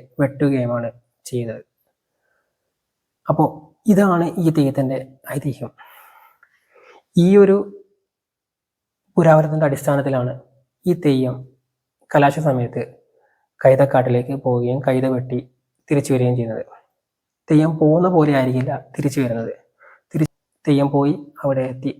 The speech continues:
കൈത വെട്ടി അവിടുന്ന് കോഴിയെ അറുത്ത് കഴിച്ച് അതിനുശേഷം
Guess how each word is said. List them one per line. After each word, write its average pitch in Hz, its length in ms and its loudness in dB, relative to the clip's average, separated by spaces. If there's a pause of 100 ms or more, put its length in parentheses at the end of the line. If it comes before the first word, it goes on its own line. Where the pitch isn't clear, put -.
(120)
കൈത 135 260 -2
വെട്ടി 131 360 -2 (220)
അവിടുന്ന് 131 420 -4
കോഴിയെ 135 500 0 (160)
അറുത്ത് 123 360 -12 (240)
കഴിച്ച് 131 380 -12 (560)
അതിനുശേഷം 135 680 -2